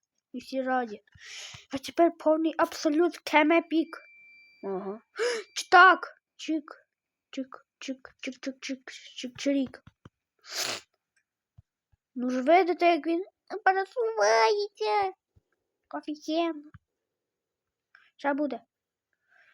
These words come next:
Ща, ща, ща. Піу. Спасибо. Я тепер абсолют Кеме Пік.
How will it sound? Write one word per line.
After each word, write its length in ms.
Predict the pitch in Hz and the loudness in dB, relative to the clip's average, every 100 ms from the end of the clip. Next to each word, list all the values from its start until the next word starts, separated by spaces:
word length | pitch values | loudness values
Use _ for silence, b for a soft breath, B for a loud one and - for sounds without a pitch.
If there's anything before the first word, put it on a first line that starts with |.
| _ | _
Ща, 180 | _ 285 | _ -10
ща, 140 | 285 294 | -8 -6
ща. 260 | 294 - _ _ - - - | -6 -8 _ _ -20 -2 6
Піу. 340 | 480 427 415 - _ _ _ b b b b b b _ _ _ _ _ _ _ _ _ _ _ _ _ | 6 6 0 -10 _ _ _ b b b b b b _ _ _ _ _ _ _ _ _ _ _ _ _
Спасибо. 560 | 262 - 220 220 302 - _ _ _ _ _ _ _ _ _ _ - - _ _ _ _ _ _ _ _ - - _ _ - _ _ _ _ _ _ _ _ _ _ - - - - - | -16 -14 -12 -10 -10 -12 _ _ _ _ _ _ _ _ _ _ -20 -20 _ _ _ _ _ _ _ _ -20 -20 _ _ -20 _ _ _ _ _ _ _ _ _ _ -20 -20 -20 -20 -6
Я 140 | 269 | -4
тепер 320 | 285 - 294 262 | -4 -2 -2 -2
абсолют 600 | 311 294 294 285 311 - | -6 -6 -6 -2 -4 -6
Кеме 460 | - 294 294 311 311 | -8 -6 -2 -2 -4
Пік. 440 | - 311 294 - | -2 -2 -4 -8